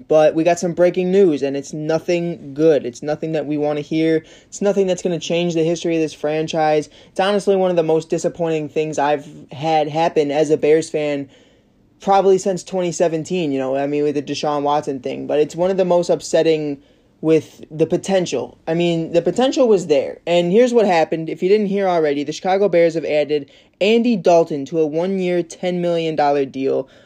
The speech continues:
Um, it contains another three million in, in incentives and all that bullshit.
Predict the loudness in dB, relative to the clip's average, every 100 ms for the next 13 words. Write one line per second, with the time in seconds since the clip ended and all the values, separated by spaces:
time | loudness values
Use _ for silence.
0 | _ -6 -2 0 0 -2 -8 -14 _ _
1 | _ _ -8 -4 0 2 2 4 4 4
2 | 4 2 0 0 2 2 2 2 0 -2
3 | -2 -2 0 -2 0 0 4 2 2 -2
4 | -2 0 4 2 2 -10 -8 2 2 2
5 | 0 0 0